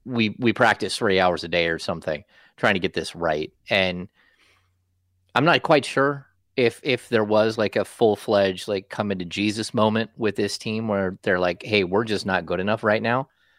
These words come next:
But what I do know is that they've redistributed some of the opportunity. And that's a good thing, because Harrison Barnes is still a ball player, and Kevin Huerter can really help this team if,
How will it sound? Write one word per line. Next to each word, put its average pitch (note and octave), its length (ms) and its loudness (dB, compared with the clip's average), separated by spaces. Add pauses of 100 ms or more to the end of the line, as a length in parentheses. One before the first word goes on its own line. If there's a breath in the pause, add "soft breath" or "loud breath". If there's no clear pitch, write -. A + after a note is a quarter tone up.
(200)
But B2 100 8
what B2+ 120 8
I A#2 60 4
do B2+ 180 -2
know G#2 260 2
is F#2 220 -2
that G2 220 -4 (460)
they've A2+ 280 2
redistributed A#2 920 0
some A2 300 -2
of G2 260 -2 (380)
the G#2 140 0
opportunity. F2 760 -4 (800)
And F#2 500 2 (120)
that's G2 380 0
a A2+ 60 -2
good A#2 180 -2
thing, D2+ 240 -6 (200)
because G2 520 0 (240)
Harrison G#2+ 380 2
Barnes G2+ 280 2
is F#2 100 -4
still G2+ 240 0
a G2 40 0
ball F#2+ 220 4
player, D#2+ 320 -4 (640 soft breath)
and F2+ 500 2 (560)
Kevin A2+ 260 2
Huerter A2 440 0
can G#2+ 160 -2
really G2 240 2
help G#2 180 0
this F2+ 180 -2
team E2 240 -8
if, F2 120 -4